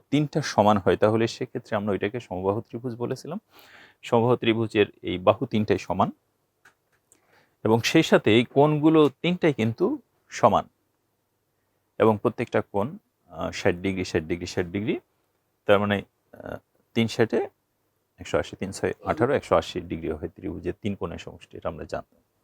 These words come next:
দুইটা বাহু সমান হলে আমরা এটাকে সমদ্বিবাহু ত্রিভুজ বলেছিলাম।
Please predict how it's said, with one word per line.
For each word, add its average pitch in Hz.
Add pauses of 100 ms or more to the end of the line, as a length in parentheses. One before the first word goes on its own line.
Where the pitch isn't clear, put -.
(1400)
দুইটা 143
বাহু 160
সমান 160
হলে 156
আমরা 147
এটাকে 143
সমদ্বিবাহু 127
ত্রিভুজ 151
বলেছিলাম। 147